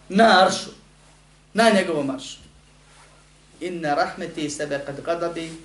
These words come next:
inna rahmeti ghadat pred ghadabi”, ko što je u rivajetima.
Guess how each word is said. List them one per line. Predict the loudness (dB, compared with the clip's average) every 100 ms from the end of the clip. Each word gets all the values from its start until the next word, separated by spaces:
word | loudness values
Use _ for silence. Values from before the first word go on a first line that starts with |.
| -20 -12
inna | -8 -4 -2
rahmeti | -2 -2 -10 -8
ghadat | -4 -2 -2 -4
pred | -10
ghadabi”, | -4 -2 -2 -6 -8
ko | -10
što | -10 -10
je | -8
u |
rivajetima. | -8 -8 -10 -10 -12